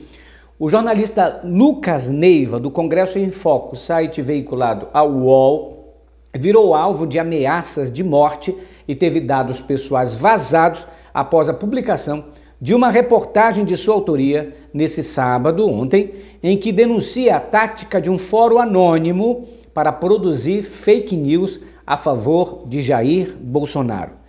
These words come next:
Depois de ameaçar, o grupo também atacou e derrubou o Congresso em Foco nesta madrugada,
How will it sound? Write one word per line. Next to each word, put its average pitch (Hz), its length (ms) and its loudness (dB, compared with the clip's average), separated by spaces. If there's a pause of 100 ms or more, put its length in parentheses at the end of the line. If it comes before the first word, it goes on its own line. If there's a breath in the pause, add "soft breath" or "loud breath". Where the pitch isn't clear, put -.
(420 soft breath)
Depois 233 460 4
de 226 320 -4
ameaçar, 214 1120 -4 (180)
o 196 80 0
grupo 208 400 2
também 220 460 2
atacou 220 840 -2 (220 loud breath)
e 123 80 -6
derrubou 165 840 2
o 131 80 -6
Congresso 147 760 -2
em 156 140 -4
Foco - 580 0
nesta 143 320 -2
madrugada, 135 640 -2